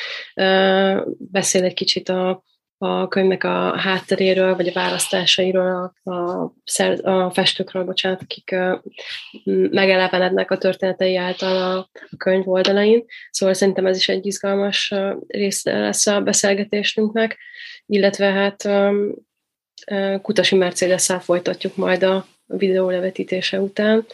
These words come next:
Ö, ott is szóba kerül majd a, a, a kiadónak a létrejötte és a, a további célkitűzéseink. Szóval szeretettel várunk ott is, ö, mindenkit, aki érdeklődik a, a látóideg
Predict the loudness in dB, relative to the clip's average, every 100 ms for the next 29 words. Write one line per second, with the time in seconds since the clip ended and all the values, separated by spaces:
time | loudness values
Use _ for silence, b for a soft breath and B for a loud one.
0 | B B B -2 2 4 2 2 0 -2
1 | -6 -6 -2 2 2 0 -4 0 2 4
2 | 2 2 4 2 0 -2 -2 -6 -6 -6
3 | -4 -4 -2 2 2 4 2 0 -2 -2
4 | -2 -4 _ b b 0 2 2 2 2
5 | 0 0 2 2 0 -2 -4 -4 -6 -4
6 | -2 -2 0 -2 -2 -10 -20 -16 0 0
7 | 2 -2 0 2 2 2 2 2 2 -4
8 | b b b -2 2 2 2 0 -2 0
9 | -4 -2 0 2 0 0 -4 -8 _ _
10 | -2 0 0 0 0 0 0 2 2 2
11 | 0 -2 -6 _ B B B _ _ -6
12 | -6 -4 -2 0 0 -2 -8 -8 -2 2
13 | 0 2 4 4 2 2 2 0 -2 -2
14 | 0 -2 0 0 2 2 0 -8